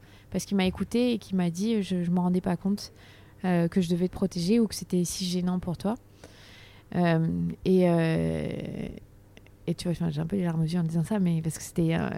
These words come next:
c'est, ça avait été tellement difficile de me sentir dans cette position de vulnérabilité que j'avais besoin de son soutien que j'avais pas.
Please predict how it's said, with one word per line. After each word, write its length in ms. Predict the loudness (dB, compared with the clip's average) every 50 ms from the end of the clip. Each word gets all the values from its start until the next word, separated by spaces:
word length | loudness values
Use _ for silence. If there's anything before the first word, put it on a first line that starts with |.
| -8 -10 -10
c'est, 260 | -10 -10 -10 -10 -10 -10
ça 420 | -10 -12 -14 -14 -8 -4 -2 0
avait 100 | 0 0
été 120 | -2 -6 -6 -2
tellement 240 | 0 2 4 4 4
difficile 560 | 2 4 2 2 2 2 0 0 0 0 0 0
de 60 | 0
me 60 | 0
sentir 320 | 0 0 -2 -2 -2 -2 -2
dans 100 | -2 -2
cette 160 | -2 -4 -4 -4
position 300 | -2 -2 -2 0 0 0
de 60 | 0
vulnérabilité 880 | 0 0 0 0 0 0 0 0 0 0 0 0 0 2 2 0 0 0 -6 -14 -20 -18 -18 -18 -18 -18 -14 -8
que 100 | -4 0
j'avais 160 | 2 4 4
besoin 160 | 4 4 4
de 60 | 4
son 100 | 4 2
soutien 360 | 0 0 0 -2 0 0 2 2
que 60 | 2
j'avais 240 | 2 0 0 0 -2
pas. 180 | -2 -4 -6